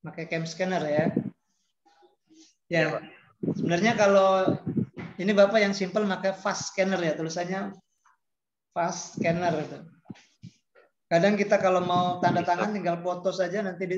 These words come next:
Speaker 1: di, di setting di situ udah, udah bagus ya. Lebih simple, tapi sebenarnya sama aja. Cam scanner juga sudah bagus itu.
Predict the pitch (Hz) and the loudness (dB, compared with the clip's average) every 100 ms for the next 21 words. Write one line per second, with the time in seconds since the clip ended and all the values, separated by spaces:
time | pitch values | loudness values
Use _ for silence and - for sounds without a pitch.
0 | 180 160 160 - 156 165 165 180 170 170 | -4 -4 -4 -4 -6 -4 -4 -6 -6 -6
1 | 170 202 202 _ _ _ _ 143 143 147 | -6 -6 -8 _ _ _ _ -6 2 4
2 | 143 139 139 - - _ _ 139 143 143 | 6 4 0 -10 -20 _ _ -6 0 0
3 | 147 156 156 135 170 175 165 - 202 165 | 0 -4 -4 -6 -8 -8 -6 -6 -4 0
4 | 165 170 170 196 190 180 156 165 196 208 | 2 0 0 -4 0 0 2 0 -2 -4
5 | 175 160 185 196 160 156 160 151 160 170 | -2 -2 -2 -4 -4 -4 -6 -4 -4 -6
6 | 175 160 165 170 202 202 151 139 131 143 | -4 -4 -2 -2 -2 -2 -4 -4 -8 -10
7 | - - | -14 -18